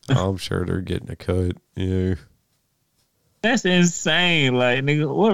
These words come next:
Speaker 2: restaurant did where a nigga want a p-, well, you know what?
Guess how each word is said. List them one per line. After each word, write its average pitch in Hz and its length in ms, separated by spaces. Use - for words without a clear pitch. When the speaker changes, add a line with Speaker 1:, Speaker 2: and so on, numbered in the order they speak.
Speaker 2:
restaurant 170 540
did 151 180
where 147 160
a 143 60
nigga 156 260
want 147 240
a 127 80
p-, - 220
well, 220 280
you 220 120
know 208 220
what? 214 340